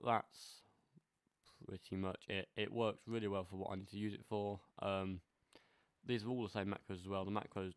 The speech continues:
don't actually change. So although they do have different functions with different things are enabled, like the load button, um,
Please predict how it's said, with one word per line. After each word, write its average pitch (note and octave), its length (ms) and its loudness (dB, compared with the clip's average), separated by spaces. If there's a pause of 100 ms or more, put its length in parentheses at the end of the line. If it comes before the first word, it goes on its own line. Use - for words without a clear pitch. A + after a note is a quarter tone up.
don't F#2+ 340 -2
actually F#2+ 520 -4
change. A2 460 -2 (520)
So G2 220 0
although G#2+ 220 4
they G2 60 0
do F#2+ 120 -2
have F#2 160 -10
different G2+ 260 -8
functions F#2+ 520 -4
with F2+ 100 -4 (300)
different G2 280 -6
things F#2 200 -2
are F#2 60 -2
enabled, F#2 280 -4
like G2 120 -4
the G#2 80 -6
load G2 200 0
button, F#2 400 -6 (540)
um, F#2+ 480 0